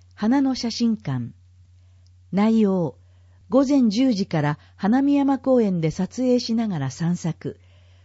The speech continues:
午後三時三十分から花の写真館で撮影した作品の好評など。現地集合、解散。会場間の移動や昼食などは参加者ご自身で。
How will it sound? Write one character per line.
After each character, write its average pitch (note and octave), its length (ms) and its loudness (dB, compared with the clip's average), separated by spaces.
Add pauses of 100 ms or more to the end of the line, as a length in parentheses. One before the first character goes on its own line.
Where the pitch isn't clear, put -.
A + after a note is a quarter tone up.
(120)
午 C4+ 140 4
後 C4 120 2
三 C4 260 -2
時 A3 120 -2
三 B3 240 0
十 A#3+ 140 -2
分 D#3+ 280 -4
か D3+ 160 -4
ら C#3 160 -4 (200)
花 A#3+ 260 -2
の C#4 100 0
写 B3+ 160 -4
真 A#3+ 240 0
館 C#3+ 240 -4
で B2+ 180 -6 (300)
撮 G#3+ 300 -4
影 C4 180 2
し - 120 -8
た G#3+ 120 -2
作 - 300 -8
品 A#3+ 240 0
の G#3+ 100 0
好 G#3+ 240 -2
評 G3+ 280 -2
な F3+ 180 -4
ど。 C#3 160 -8 (1160)
現 B3+ 300 0
地 E3 160 -10
集 A3 320 -2
合、 G3 420 -2
解 F3+ 240 -6
散。 D3+ 380 -6 (720)
会 C4 200 2
場 C#4 220 0
間 F3 260 -2
の D#3 100 0
移 E3 140 0
動 G#3+ 240 2
や F3 180 -2
昼 B3 220 -4
食 B3 260 -4
な A3+ 140 0
ど E3+ 120 0
は C#3 200 -2 (120)
参 B3 280 -4
加 A#3+ 100 -8
者 F#3+ 160 -4
ご F3 140 0
自 G#3+ 100 -2
身 D#3 300 -2
で。 - 200 -12